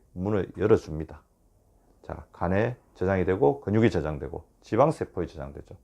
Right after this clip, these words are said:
지방세포도 적절하게 저장이 되면 인슐린에 대해서 굉장히 관용적이에요. 그 다음에, 그렇지만 인슐린이 너무 많은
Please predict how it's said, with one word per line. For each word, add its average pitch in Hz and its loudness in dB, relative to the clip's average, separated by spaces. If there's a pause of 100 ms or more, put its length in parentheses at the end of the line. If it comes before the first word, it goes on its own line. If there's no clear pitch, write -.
(520)
지방세포도 156 6
적절하게 165 6
저장이 107 -2
되면 104 -4 (420)
인슐린에 123 2
대해서 87 2
굉장히 117 -2
관용적이에요. 101 2 (1500)
그 117 -2
다음에, 139 8
그렇지만 131 6
인슐린이 135 0
너무 151 8
많은 107 6